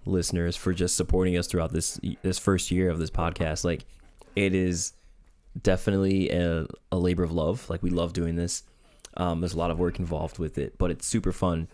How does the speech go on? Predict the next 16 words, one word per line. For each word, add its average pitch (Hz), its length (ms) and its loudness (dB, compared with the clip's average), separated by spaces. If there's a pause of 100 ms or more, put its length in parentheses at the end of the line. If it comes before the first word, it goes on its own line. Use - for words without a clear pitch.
(260)
and 95 100 0
it's 82 140 -6
really 90 160 2
rewarding 85 380 0
because 85 280 -2
of 82 40 -6
the 82 60 0
engagement 78 420 -2
we 76 80 -4
get 73 160 -4
with 71 160 -6
you 76 80 -4
guys, 64 320 -4 (480)
like, 80 160 -6
the 82 100 -4
conversations, 80 840 0